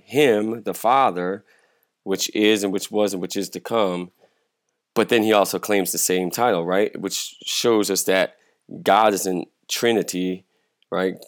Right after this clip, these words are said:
God is one. He's Father in creation, Son in redemption, Holy Ghost in regeneration. So Jesus was God manifest in the flesh. He and the Father are one, and we see all of this being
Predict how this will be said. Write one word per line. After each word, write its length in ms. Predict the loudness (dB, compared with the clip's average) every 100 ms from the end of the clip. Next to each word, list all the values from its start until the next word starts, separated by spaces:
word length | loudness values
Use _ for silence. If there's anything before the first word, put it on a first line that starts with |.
| 0
God 260 | 4 4 2
is 160 | -2
one. 680 | -6 -2 2 2 2 -2 -10 _ _ _ _ -8
He's 240 | -4 -4
Father 880 | -4 -2 2 4 4 4 4 4 0 -6
in 80 | -10
creation, 580 | -6 -2 -2 -2 -4 -4
Son 760 | -4 -4 -2 0 2 0 -4 -8
in 140 | -6
redemption, 680 | -6 -4 -6 -6 -6 -8 -10 _ _ _ _ _
Holy 320 | -4 0 0
Ghost 480 | 0 0 0 -2 -8 _ _ _ _ _ _ -4
in 240 | -2 -2
regeneration. 1000 | -4 -2 -2 -2 -2 -2 -4 -8 -12 -12
So 520 | -6 -2 0 -2 -8 _ _ _ _ -14
Jesus 400 | -4 -2 -2 -6
was 100 | -4
God 300 | 2 2 2
manifest 420 | -2 -6 -6 -6
in 60 | -8
the 60 |
flesh. 540 | -6 0 2 2 -2 -12 _ _ _ _ _ _ _ -18
He 260 | -8 0 2
and 80 |
the 40 | 2
Father 320 | 2 2 0
are 120 | -4
one, 420 | 2 4 4 2
and 140 | -2 -6
we 100 | -6
see 300 | -6 0 2
all 160 | 2
of 80 | 0
this 140 | -4 -6
being 320 | -6 -6